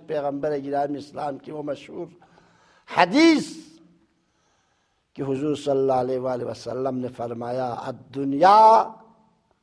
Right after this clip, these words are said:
مزرعۃ الآخرہ"، دنیا آخرت کی کھیتی ہے، لہذا دنیا میں بویا جاتا ہے، آخرت میں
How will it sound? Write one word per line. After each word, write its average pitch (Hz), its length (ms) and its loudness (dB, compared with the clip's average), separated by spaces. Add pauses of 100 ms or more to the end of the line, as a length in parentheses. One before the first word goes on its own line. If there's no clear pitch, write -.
(1200)
مزرعۃ 120 800 0
الآخرہ"، 113 680 -10 (1160)
دنیا 113 760 -4 (200)
آخرت 117 680 -6
کی 254 100 -12
کھیتی 139 580 -10
ہے، 185 200 -6 (1120)
لہذا 139 440 2
دنیا 127 420 -6
میں 123 120 -8
بویا 117 400 0
جاتا 196 420 6
ہے، 262 440 4 (760)
آخرت 131 600 2
میں 214 280 2